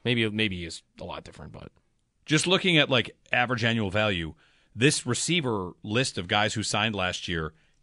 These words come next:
Speaker 2: it really is so much you just, you get what you pay for. There's not a lot of fines. You know,
Speaker 1: The guy I really wonder, d-, do they have, are you on Spot Track?
Speaker 2: Yeah.
Speaker 1: Do they have a market value for Curtis Samuel?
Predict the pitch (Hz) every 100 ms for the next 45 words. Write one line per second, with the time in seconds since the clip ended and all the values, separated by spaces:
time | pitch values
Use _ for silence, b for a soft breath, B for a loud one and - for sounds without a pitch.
0 | - 123 127 123 135 131 123 - 123 117
1 | 117 - 104 98 - 98 107 104 95 -
2 | 98 104 80 71 _ _ _ _ _ _
3 | _ _ _ _ _ _ _ - 101 117
4 | 123 110 123 117 - _ _ _ _ _
5 | _ _ _ - - 92 107 117 71 -
6 | - _ - 113 131 - b b 156 160
7 | 190 240 226 185 170 180 180 160 165 165
8 | 160 160 170 151 180 214 254 254 226 170
9 | 156 160 196 - 135 135 - 165 165 -
10 | 98 73 _ _ _ _ - 165 233 262
11 | 226 208 160 143 147 151 139 139 139 -
12 | - 131 127 123 117 120 117